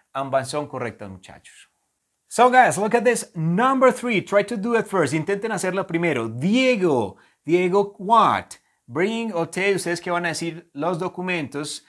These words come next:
the documents to your office. Entonces, Diego, ¿qué? Trae o lleva los documentos a tu oficina.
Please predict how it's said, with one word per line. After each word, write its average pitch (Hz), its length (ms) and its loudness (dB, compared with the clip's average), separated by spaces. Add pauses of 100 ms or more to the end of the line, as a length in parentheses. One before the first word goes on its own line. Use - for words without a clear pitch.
(180)
the 175 140 -4
documents 165 680 -4
to 160 80 -10
your 160 420 -10
office. 120 540 -8
Entonces, 117 320 -10
Diego, 135 320 -4
¿qué? 127 200 -6
Trae 131 460 2
o 135 80 -4
lleva 123 320 -4
los 123 160 -6
documentos 107 560 -14
a 110 180 -14
tu 123 220 -14
oficina. 143 960 -6